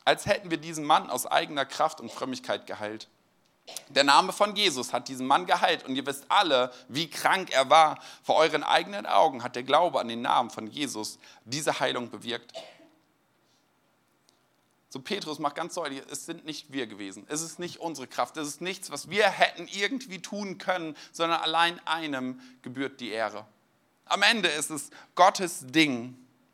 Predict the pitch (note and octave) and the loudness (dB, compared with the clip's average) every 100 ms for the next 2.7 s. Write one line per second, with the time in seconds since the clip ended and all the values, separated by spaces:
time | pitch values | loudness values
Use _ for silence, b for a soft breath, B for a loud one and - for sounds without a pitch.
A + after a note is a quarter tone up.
0 | _ _ b b D3 F3 E3+ D#3 D3+ D3 | _ _ b b -6 -6 -6 -8 -6 -6
1 | D#3 C#3 D3 C#3 C3 C3+ C#3 C#3 C#3+ C#3+ | -6 -8 -8 -8 -6 -8 -6 -2 -2 -4
2 | - C3+ - D#3+ C#3 C#3+ | -8 -10 -8 -10 -8 -10